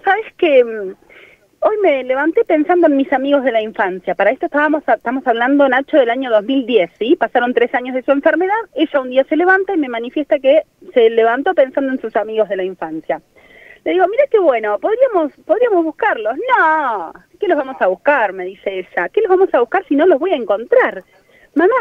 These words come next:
¿cómo que no? Existen redes sociales, que vos no las uses no quiere decir que sea imposible", le digo yo. "Bueno", le digo, "decime el nombre y apellido, aunque sea de uno". En ese momento me nombra a una amiga de ella, de nombre Hilda Urrutia,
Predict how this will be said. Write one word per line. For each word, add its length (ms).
¿cómo 220
que 140
no? 340
Existen 480
redes 300
sociales, 580
que 120
vos 200
no 100
las 220
uses 300
no 200
quiere 340
decir 280
que 100
sea 140
imposible", 580
le 100
digo 200
yo. 160
"Bueno", 280
le 100
digo, 120
"decime 340
el 60
nombre 280
y 40
apellido, 420
aunque 240
sea 240
de 60
uno". 600
En 140
ese 240
momento 500
me 140
nombra 380
a 240
una 240
amiga 320
de 80
ella, 400
de 180
nombre 380
Hilda 340
Urrutia, 480